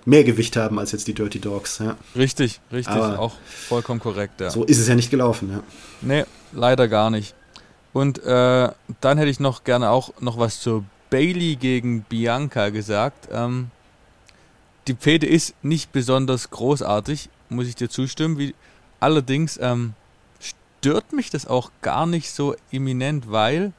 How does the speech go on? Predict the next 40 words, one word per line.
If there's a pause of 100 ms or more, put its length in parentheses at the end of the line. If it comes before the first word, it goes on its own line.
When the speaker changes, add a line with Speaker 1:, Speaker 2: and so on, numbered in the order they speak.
(880)
Speaker 2:
Bianca
bisher
so
eine (100)
Ausstrahlung
hat, (580)
dass
sie
einfach (300)
mit
jedem
ihrer
Segmente
irgendwie
hängen
bleibt. (840)
Ich
finde
die
Fehde
besser
als
die (240)
WrestleMania-Fehde (120)
mit
Sasha, (1000)
aber (880)
Bianca
macht
grad
irgendwie
alles,
was
sie
anfasst,
zu
Gold.
Ich
weiß
nicht